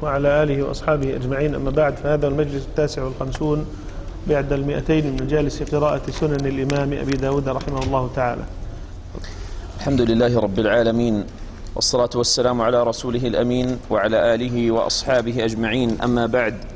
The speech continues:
Speaker 2: فبأسانيدكم المذكورة في المجلس الأول إلى الإمام أبي داود رحمه الله تعالى قال: "باب في الداذي"، وفي نسخة: "باب في الباذق".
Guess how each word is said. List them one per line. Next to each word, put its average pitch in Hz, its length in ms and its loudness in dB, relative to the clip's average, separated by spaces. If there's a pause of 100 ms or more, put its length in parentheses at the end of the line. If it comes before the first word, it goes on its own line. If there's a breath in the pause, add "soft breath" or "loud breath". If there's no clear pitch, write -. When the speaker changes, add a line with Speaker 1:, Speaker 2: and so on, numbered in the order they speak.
(480 loud breath)
Speaker 2:
فبأسانيدكم 123 880 0
المذكورة 123 500 0
في 123 220 -6
المجلس 120 400 0
الأول 123 380 2
إلى 117 200 2
الإمام 123 360 0
أبي 120 240 0
داود 117 320 2
رحمه 120 420 0
الله 117 280 0
تعالى 117 420 2
قال: 131 420 0 (1600 loud breath)
"باب 131 560 2 (140)
في - 100 -4
الداذي"، 120 720 0 (420)
وفي 123 240 0
نسخة: 131 400 0 (440)
"باب 131 600 2 (120)
في - 140 -2
الباذق". 120 760 2